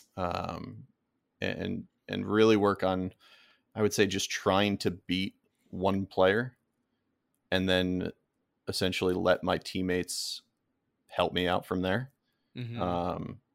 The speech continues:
Speaker 1: uh, it's, it's just beating one guy. I mean, technically that's all you gotta do, and then let your teammate beat a guy, and then let your last teammate score the goal, um, in a perfect world.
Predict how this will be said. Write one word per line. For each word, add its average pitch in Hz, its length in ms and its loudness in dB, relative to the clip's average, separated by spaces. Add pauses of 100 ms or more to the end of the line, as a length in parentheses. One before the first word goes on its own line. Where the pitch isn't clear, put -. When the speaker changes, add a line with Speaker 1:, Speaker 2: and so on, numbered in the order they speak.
(120)
Speaker 1:
uh, 92 140 -2
it's, - 460 -6
it's - 500 -14 (100)
just 131 220 -4
beating 120 280 6
one 104 180 4
guy. 98 480 6 (540)
I - 40 -6
mean, 95 320 0
technically 98 440 4
that's 90 180 2
all 92 160 6
you 90 60 0
gotta 85 180 2
do, 92 380 0 (380)
and 92 160 -2
then 92 100 0
let 92 180 -4
your 92 100 -6
teammate 92 340 -4
beat 87 140 -4
a 90 40 -4
guy, 87 240 0
and 98 180 -4
then 98 280 -10 (340)
let - 140 -6
your 87 100 -4
last 85 280 2
teammate 92 340 -6
score - 220 -6
the - 60 -8
goal, - 260 -6 (760)
um, - 360 -8
in - 80 -8
a - 40 -8
perfect - 340 -6
world. 95 280 -2